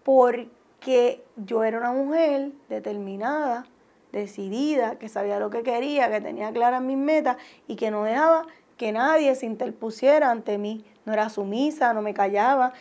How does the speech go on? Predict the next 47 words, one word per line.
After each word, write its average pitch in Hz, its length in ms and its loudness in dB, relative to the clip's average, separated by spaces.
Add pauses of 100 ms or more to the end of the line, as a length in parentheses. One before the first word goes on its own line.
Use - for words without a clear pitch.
(160)
Entonces, 269 400 -2 (380)
como 226 280 2
esa 220 180 0
imagen 285 460 2
de 285 80 6
mujer 294 440 2
no 226 120 -4
está 220 280 -2
como 226 280 -4
bien 220 240 -4
vista 226 260 -6
en 226 60 -2
esta 233 200 -4
sociedad, 294 440 4 (300)
pues 233 160 -2
entonces 262 480 2 (160)
yo - 80 -4
era 240 120 2
el 247 120 -2
diablo, 196 400 2 (520)
¿verdad? 254 280 2 (320)
Entonces, 320 380 4
esos 311 220 -2
son 370 200 6
los, 262 320 2 (260)
las 269 280 0
violencias 320 760 4
sutiles 233 800 -6 (300)
que - 160 -2
poco 208 300 4
a 269 120 4
poco 285 480 2
pueden 233 420 -2
minar 294 540 0 (280)
la 240 80 4
autoestima 240 640 0
de 247 100 0
una 226 140 0
mujer, 240 340 -2
por 269 140 4
ejemplo, 247 520 -2
o 254 140 2
la 269 60 4
autoestima 277 520 0
de 220 60 -6
un 208 160 -4
hombre. 202 340 -8